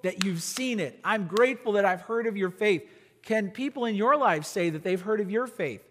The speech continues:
Have you publicly testified that you have put your faith and your hope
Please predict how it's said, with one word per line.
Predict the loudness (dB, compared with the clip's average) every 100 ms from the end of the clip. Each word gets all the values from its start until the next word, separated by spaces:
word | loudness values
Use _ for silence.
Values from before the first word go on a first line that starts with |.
| _ _ _ -2
Have | 0
you | 2 0
publicly | 0 2 2 0 -4
testified | -4 -4 -4 -8 -2 -2 -2
that | -6
you | -4 -4
have | -2
put | -2 -2
your | -2
faith | -2 -2 -2
and | -4
your | -4
hope | -2 0 0 -4